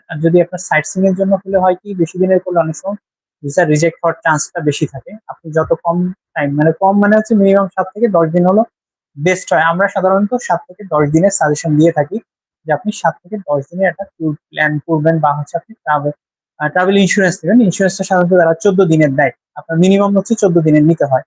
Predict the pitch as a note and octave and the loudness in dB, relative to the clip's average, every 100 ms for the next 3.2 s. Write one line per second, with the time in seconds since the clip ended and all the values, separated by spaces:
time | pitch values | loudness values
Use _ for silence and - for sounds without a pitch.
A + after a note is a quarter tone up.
0 | _ _ _ _ _ F3 G3+ F#3+ G#3 G#3 | _ _ _ _ _ 0 2 2 0 -2
1 | F3 E3+ G3+ G3+ G#3+ - E3 F3+ - F3 | -2 -2 0 0 -4 -2 0 0 -2 -2
2 | F3 E3+ F3+ F3+ E3+ E3+ E3+ D#3 D#3 F3 | 0 2 2 2 2 0 -2 -2 2 2
3 | - | -2